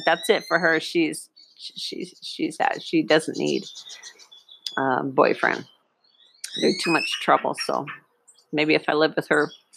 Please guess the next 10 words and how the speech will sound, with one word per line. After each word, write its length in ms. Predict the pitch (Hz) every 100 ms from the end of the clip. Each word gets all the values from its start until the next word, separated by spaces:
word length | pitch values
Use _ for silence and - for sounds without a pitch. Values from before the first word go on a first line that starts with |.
| _ -
<laughs> 420 | 262 262 - _
any 260 | 339 294 277
longer, 680 | - - - - 226 254 - - 403 370 -
I'm 180 | 311 294
gonna 160 | 285
start 340 | 269 - 262 262
getting 260 | 226 208
the 80 | 226
same 320 | - 240 240
feeling. 340 | 240 254 233